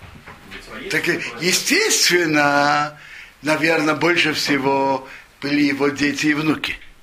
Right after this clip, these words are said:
Speaker 2: А Моше, который к нему не имел прямого отношения, этим занялся.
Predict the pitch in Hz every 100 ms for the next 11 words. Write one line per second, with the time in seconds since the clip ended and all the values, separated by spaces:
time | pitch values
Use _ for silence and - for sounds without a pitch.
0 | - - - - - 127 156 175 - 277
1 | - 175 196 180 175 151 175 214 233 170
2 | - - 151 175 170 202 208 143 165 180
3 | 202 202 202 214 - 359 311 208 202 208
4 | - - - - - 226 233 220 208 175
5 | 170 127 110 -